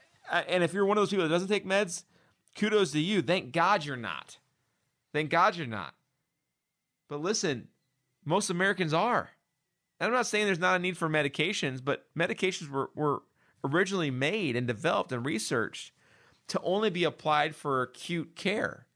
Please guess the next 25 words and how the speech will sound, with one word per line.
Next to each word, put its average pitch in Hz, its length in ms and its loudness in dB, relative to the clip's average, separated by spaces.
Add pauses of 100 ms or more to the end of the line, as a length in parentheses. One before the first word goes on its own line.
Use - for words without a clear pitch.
(640)
crisis 151 580 -2
care, 185 460 -2 (580)
sick - 520 0
care. 156 520 0 (460)
The 151 80 0
longest 180 360 2
medication 170 520 0
fifty 165 280 -2
years 202 240 2
ago 160 160 2
that 135 80 -2
you'd 139 120 -2
be 220 200 0
on 139 180 2
was 131 160 -4
most, 165 300 -2
most, 156 240 -8 (320)
at 147 200 0
longest, 151 960 0
at - 220 -4
longest, 190 560 2
anywhere 185 220 0
from 151 180 -4
six - 360 -2
weeks 170 380 -2